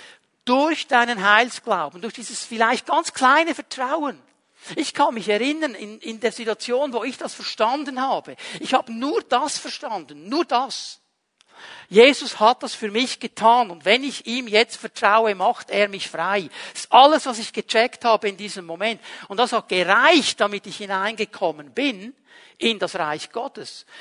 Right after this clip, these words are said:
Aber dann hat Glauben nicht aufgehört. Dann musste ich lernen, was wir alle lernen dürfen, dass wir einen allgemeinen Glauben haben sollen. Hebräer elf, Vers sechs. Ganz wichtige Bibelstelle. „Ohne Glauben ist es unmöglich, Gott zu gefallen.“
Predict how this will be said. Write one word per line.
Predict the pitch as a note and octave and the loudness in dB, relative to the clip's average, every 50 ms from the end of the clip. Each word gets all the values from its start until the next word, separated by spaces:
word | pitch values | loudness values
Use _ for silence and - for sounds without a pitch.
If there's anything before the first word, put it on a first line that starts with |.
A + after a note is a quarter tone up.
| - - | -6 0
Aber | - F#3 G3+ G#3 | 0 2 2 4
dann | A3+ B3 C#4+ D#4+ C4 | 4 4 4 4 2
hat | A#3+ G#3+ - - | 0 -4 -4 0
Glauben | G#3+ G3 F#3+ A3+ C#4 - - A3+ G#3 F#3+ | 2 4 6 6 4 4 2 -4 -8 -8
nicht | F#3+ E3+ - - - - | -10 -10 -10 -10 -8 -4
aufgehört. | F#3+ G#3+ C4 D4+ - - - D4 B3+ A#3+ B3+ C4 A3+ D#3 A2+ - _ _ _ _ - - - - - - | 0 2 2 2 0 -2 -4 -2 -2 -2 -2 -4 -6 -8 -10 -14 _ _ _ _ -20 -20 -20 -20 -4 2
Dann | - G#3 B3+ C#4 C#4 | 4 4 4 4 2
musste | B3+ B3+ B3 - - - | -2 -4 -6 -6 -6 -6
ich | F3 F#3 E3+ - E3+ | -6 -6 -6 -6 -2
lernen, | E3+ F3 G3+ B3 C4+ D4 F4 D#4 A#3 A#3+ A#3 G3 | 2 4 4 6 4 4 2 -2 -6 -4 -4 -4
was | G3 F#3 - - | -4 -4 -4 -6
wir | G3 F3 E3+ - | -6 -6 -6 -4
alle | - F#3 A3+ C#4 D#4 D4+ D4+ | -2 2 4 4 4 4 2
lernen | C#4 B3+ B3 A#3+ B3 B3 A#3+ A3 F3 | 0 2 0 0 0 -2 -4 -10 -12
dürfen, | D3+ E3 E3+ G3+ G3+ - - - A#3 B3 - - - - - - | -10 -8 -8 -8 -8 -10 -14 -16 -16 -16 -16 -18 -18 -18 -6 -2
dass | - G#3+ - - | -2 -2 0 0
wir | A3+ G#3 | -2 0
einen | G#3 G3+ F#3+ F#3+ | 0 -2 -2 -2
allgemeinen | - F3 G3+ B3 C4 - A#3+ G#3+ G#3+ G3 G3 G3 F#3+ F3+ E3 | 0 2 2 2 2 2 0 0 0 0 0 -2 -4 -8 -4
Glauben | - F3+ F#3+ F#3 G3 A3+ C4+ C4+ - B3 G#3 E3 | 2 4 6 6 8 6 6 4 2 -4 -2 2
haben | E3+ F#3+ A3 B3+ - D4+ B3+ | 4 6 6 6 4 2 -4
sollen. | G#3 - A#3 F#3+ E3 D#3 D3 | -6 -2 -2 -2 -2 -2 -6
Hebräer | C#3 D3+ - E3+ E3 E3 E3 F#3 | -8 -6 -4 -2 -2 0 2 4
elf, | B3 C#4+ C4+ F#3 - - | 4 4 4 2 -2 -6
Vers | - D3+ C#3+ - - | -12 -14 -10 -6 -2
sechs. | A#3 G#3 - _ - - - - - _ _ _ _ _ - - _ | -2 -2 -2 _ -10 -16 -16 -16 -18 _ _ _ _ _ -20 -6 _
Ganz | - B3 C4+ D#4+ C4+ - A3+ | 4 4 4 4 2 0 -2
wichtige | C4+ C#4+ B3+ - - - G#3+ A3+ F#3+ | 0 0 0 -2 -6 -8 -4 -6 -6
Bibelstelle. | - G3 F#3 D3+ D#3+ - - - D3+ C3+ B2+ A#2+ A#2 _ _ _ _ _ _ _ _ _ - - - - - _ - | -4 -6 -12 -12 -14 -16 -14 -14 -14 -14 -16 -18 -20 _ _ _ _ _ _ _ _ _ -20 -20 -20 -20 -8 _ 6
„Ohne | G#3 A3+ B3 B3+ C4+ C4+ C4+ C4 | 10 12 12 12 10 8 4 2
Glauben | B3 - A3 A3 A3+ A#3+ B3 A#3+ - A#3+ A3+ | 4 8 8 10 10 10 8 6 4 0 -4
ist | A3+ G#3+ G#3+ A3 A#3 A3 - - A#3+ | -2 0 0 0 0 -2 -6 -10 -12
es | G3 - | -12 -8
unmöglich, | - G3 G3 A#3 A#3+ G#3+ G3+ F#3+ F#3 F#3+ G3+ G3 - G3 E3+ - - | -4 -2 -2 -2 -4 -6 -6 -2 -2 -2 -2 -2 -4 -8 -10 -8 -8
Gott | - F3+ F3 F3 - - | -6 -8 -8 -8 -10 -12
zu | - | -12
gefallen.“ | E3+ E3+ D3+ - D#3+ D3 C#3+ C#3+ C3 B2 | -12 -12 -12 -12 -10 -10 -10 -12 -14 -18